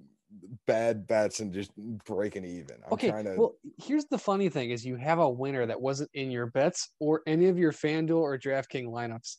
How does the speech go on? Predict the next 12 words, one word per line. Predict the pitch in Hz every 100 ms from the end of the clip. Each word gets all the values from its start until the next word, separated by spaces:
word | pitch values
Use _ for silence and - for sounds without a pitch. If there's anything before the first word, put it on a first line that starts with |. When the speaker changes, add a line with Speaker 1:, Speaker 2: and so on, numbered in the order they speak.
| _
Speaker 1:
He's | 160 190
in |
my | 330
FanDuel | 277 123 101 90 87
lineup. | 87 107 170 _ 165
Speaker 2:
Oh, | 156
is | 147 151
he? | 190 - _ -
Speaker 1:
Yeah. | 285 214 - _ _ _ -
Speaker 2:
Oh, | - - -
Speaker 1:
'Cause | 120
Speaker 2:
well, | - - -